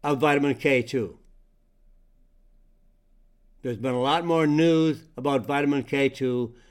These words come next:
based on a lot more research, scientific research, that now is coming to the forefront in many scientific websites.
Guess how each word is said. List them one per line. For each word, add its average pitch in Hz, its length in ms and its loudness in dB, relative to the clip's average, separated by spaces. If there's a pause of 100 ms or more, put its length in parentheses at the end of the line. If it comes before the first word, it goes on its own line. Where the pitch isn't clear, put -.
(140)
based 151 320 2
on 127 380 -2 (280)
a 120 120 -8
lot 147 360 0
more 156 360 4
research, 131 760 -2 (560)
scientific 160 640 0
research, 117 640 -4 (540)
that 131 160 -4
now 151 260 4
is 147 80 2
coming 151 280 0
to 135 100 -2
the 120 100 -4
forefront 113 680 0 (1000)
in 135 160 0
many 151 340 4
scientific 143 640 -2
websites. 123 680 -6